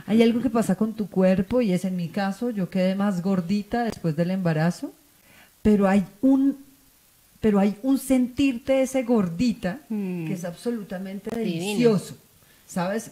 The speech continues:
Speaker 1: Como, lo, como te sientes es como cuando es una fruta madura,
Speaker 2: Sí.
Speaker 1: que es como, y tus senos pueden estar más grandes y más caídos, y, y la, y la, y las curvas son mucho más curvas, y hay un poco más de grasa en algunas partes del cuerpo,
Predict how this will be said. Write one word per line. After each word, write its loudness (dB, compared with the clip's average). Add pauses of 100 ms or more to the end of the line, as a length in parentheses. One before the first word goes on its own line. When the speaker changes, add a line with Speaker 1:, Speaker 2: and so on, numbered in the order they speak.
(120)
Speaker 1:
Como, -4
lo, -4
como -6
te -6
sientes -8
es -8
como -6
cuando -4
es -10
una -8 (360)
fruta -6
madura, -4 (200)
Speaker 2:
Sí. -10 (240)
Speaker 1:
que -6
es -10
como, -4 (160)
y -4
tus -4
senos 0
pueden -4
estar -6
más -4
grandes -6
y -8
más -8
caídos, 0
y, -6
y -4
la, -2
y -4
la, -6
y -8
las -8
curvas -8
son -6
mucho -8
más -4 (380)
curvas, -4
y -8
hay -8
un -8
poco -10
más -4
de -4
grasa -8
en -8
algunas -6
partes -6
del -4
cuerpo, 0